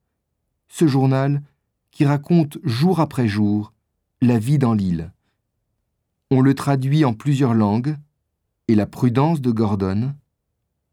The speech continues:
la générosité de Briand, le courage de Doniphan, la résistance des petits et des grands sont bientôt connus et admirés partout. En remerciement,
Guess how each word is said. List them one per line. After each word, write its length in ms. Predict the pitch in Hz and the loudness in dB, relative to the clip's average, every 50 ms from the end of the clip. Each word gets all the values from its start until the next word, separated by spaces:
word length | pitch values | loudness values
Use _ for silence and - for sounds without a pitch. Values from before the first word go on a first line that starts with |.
| - - | -4 -2
la 100 | 104 104 | 0 0
générosité 720 | 92 104 110 113 110 101 107 110 107 110 113 110 151 156 156 | 2 2 2 2 2 2 0 0 -2 -2 -4 0 0 2 2
de 100 | 147 131 | 2 0
Briand, 520 | 113 123 107 117 107 101 98 101 127 - _ _ _ _ _ _ _ _ _ _ _ _ _ _ _ _ _ _ - | 0 0 -2 0 0 0 -2 -4 -6 -12 _ _ _ _ _ _ _ _ _ _ _ _ _ _ _ _ _ _ -2
le 140 | - 123 123 | 0 0 0
courage 480 | 110 - 147 135 127 147 165 180 170 135 | 2 2 0 0 2 2 2 0 0 -2
de 80 | 123 | -2
Doniphan, 680 | 110 110 113 110 107 107 - - 107 107 117 123 131 139 _ _ _ _ _ _ _ _ _ _ _ _ _ _ _ _ _ _ _ _ _ _ - | -2 0 2 2 2 0 -2 -4 -4 -4 -4 -4 -6 -10 _ _ _ _ _ _ _ _ _ _ _ _ _ _ _ _ _ _ _ _ _ _ 0
la 180 | 117 117 117 | 0 0 2
résistance 720 | 110 123 127 110 123 123 107 - - 151 170 175 165 139 110 | 2 0 0 0 -2 -6 -6 -2 0 0 2 2 0 -4 -2
des 140 | 101 104 | -4 -4
petits 480 | 104 - 123 113 110 - - 156 170 160 | -2 0 -4 -4 -4 -4 -4 -2 2 2
et 80 | 123 101 | 2 2
des 120 | 113 107 | 0 -2
grands 360 | 87 92 95 101 117 127 131 - _ _ _ _ _ _ _ _ _ _ _ _ | -2 -2 -4 -2 -2 -4 -4 -10 _ _ _ _ _ _ _ _ _ _ _ _
sont 240 | _ - - 143 131 | _ -6 -2 0 0
bientôt 400 | 113 117 139 135 139 - 135 117 | 2 2 0 0 0 0 -2 -2
connus 520 | 110 - - 160 147 127 104 95 101 107 _ _ _ _ _ _ _ _ _ _ _ _ - | -2 -2 0 0 2 2 0 -2 -4 -8 _ _ _ _ _ _ _ _ _ _ _ _ 2
et 160 | 123 117 110 | 2 4 4
admirés 540 | 107 95 98 107 104 95 90 90 98 98 101 | 2 0 2 0 0 0 0 -2 -4 -4 -6
partout. 520 | 101 - - 135 - - _ - 82 - _ _ _ _ _ _ _ _ _ _ _ _ _ _ _ _ _ _ _ _ _ _ _ _ _ _ _ _ _ _ _ _ _ _ _ _ _ _ _ - | -4 -4 -4 -4 -4 -8 _ -20 -20 -20 _ _ _ _ _ _ _ _ _ _ _ _ _ _ _ _ _ _ _ _ _ _ _ _ _ _ _ _ _ _ _ _ _ _ _ _ _ _ _ -2
En 140 | 123 123 | 0 0
remerciement, 760 | 110 123 143 147 151 143 147 - - 127 120 117 117 127 139 | 2 2 2 2 2 0 -2 -4 -2 0 2 2 2 0 -4